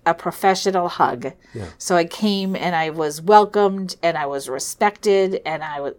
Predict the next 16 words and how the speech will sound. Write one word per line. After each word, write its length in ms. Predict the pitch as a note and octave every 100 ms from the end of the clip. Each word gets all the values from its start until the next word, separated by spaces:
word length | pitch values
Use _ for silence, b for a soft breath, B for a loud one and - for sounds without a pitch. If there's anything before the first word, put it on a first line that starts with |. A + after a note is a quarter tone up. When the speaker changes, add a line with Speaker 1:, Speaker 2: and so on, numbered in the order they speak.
| _
Speaker 1:
people 240 | F#3+ F#3 D#3+
were 40 |
like, 200 | C#3+ B2+
"Oh 40 | A3
my 120 | G#3
God, 160 | A#3
I 100 | A3+
can't 240 | G#3+ G#3+ G3+
believe 240 | A3 G#3+
you're 80 | G3
coming 320 | G3 G3 G3+
to, 120 | F3+ -
to 200 | D3 F3
work 280 | A3+ C#4
with 140 | E3 C#3+
us. 260 | C#3 -